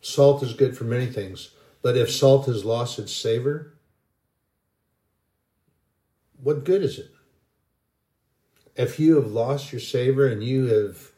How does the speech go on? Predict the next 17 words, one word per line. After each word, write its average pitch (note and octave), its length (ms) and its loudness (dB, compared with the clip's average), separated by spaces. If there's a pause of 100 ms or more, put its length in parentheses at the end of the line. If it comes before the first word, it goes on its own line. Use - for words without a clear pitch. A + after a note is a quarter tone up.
(720)
just C3 400 -4
given C3 280 4
up B2 180 -2
hope, C#3 360 2 (460)
then C#3 160 8
you D3 140 6
become C#3 640 4
like B2+ 240 -2
those A#2+ 240 2
dry B2+ 320 -2
bones B2+ 460 -2
that A2+ 120 -4
Ezekiel A2 500 -6
talks G#2+ 360 -10
about. F#2+ 380 -12 (2000)
And A#2+ 120 -4
remember C3+ 720 0